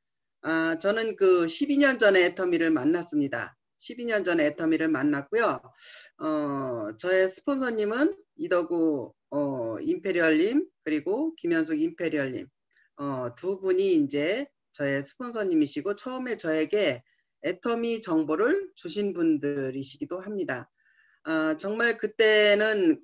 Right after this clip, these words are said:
어, 지푸라기라도 잡아야 되는 그런 상황이었어요. 어떤 상황이었냐면 제가 이제, 어,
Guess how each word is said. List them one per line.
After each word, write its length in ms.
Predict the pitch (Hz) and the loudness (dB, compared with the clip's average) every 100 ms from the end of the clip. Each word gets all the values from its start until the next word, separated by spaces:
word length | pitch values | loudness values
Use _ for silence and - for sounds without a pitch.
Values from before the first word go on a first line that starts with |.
| - | -2
어, 520 | 160 165 160 156 151 | 2 4 2 2 0
지푸라기라도 1040 | - - 240 240 214 208 202 208 214 208 | -4 -2 2 2 4 4 4 4 6 4
잡아야 580 | 202 - 156 196 190 185 | 0 -6 2 6 6 4
되는 640 | 165 156 151 160 156 139 - | 4 4 4 2 2 0 -4
그런 260 | 190 196 | -2 -2
상황이었어요. 840 | 190 294 320 302 202 156 131 107 - _ _ _ _ | -2 -2 0 2 0 -2 -2 -4 -6 _ _ _ _
어떤 300 | - 180 233 | -8 -4 -4
상황이었냐면 880 | 233 233 220 196 175 165 160 160 170 | -4 -2 0 4 6 6 6 4 0
제가 260 | 170 160 165 | -2 0 2
이제, 420 | 151 165 220 311 - _ _ _ | 2 2 0 -2 -6 _ _ _
어, 540 | 139 135 123 98 92 | -6 -4 -6 -8 -12